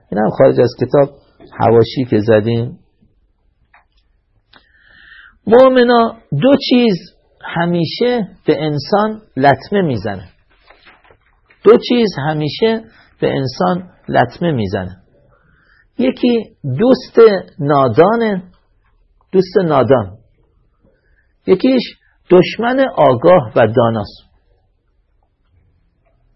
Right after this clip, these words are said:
که با توجه شرارت می‌کنه و وجود شما رو در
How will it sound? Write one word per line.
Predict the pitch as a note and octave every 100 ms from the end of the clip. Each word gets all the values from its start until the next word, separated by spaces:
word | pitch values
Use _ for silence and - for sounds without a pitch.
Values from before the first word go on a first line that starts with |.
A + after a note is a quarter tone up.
| _
که | -
با | D3 D#3+ E3 E3
توجه | E3+ E3 E3+ C#3 C4+ F3 -
شرارت | C#3+ B2+ A#2+ A2
می‌کنه | A2 G2+ F2+ _ _ _ _ _ _ _ _ _ _ _ _ _ _ _ -
و |
وجود | B2+ C3+ B2 G3+ B3 F3
شما | - C3+ D3+
رو | D3 A#2 - _ -
در | D3+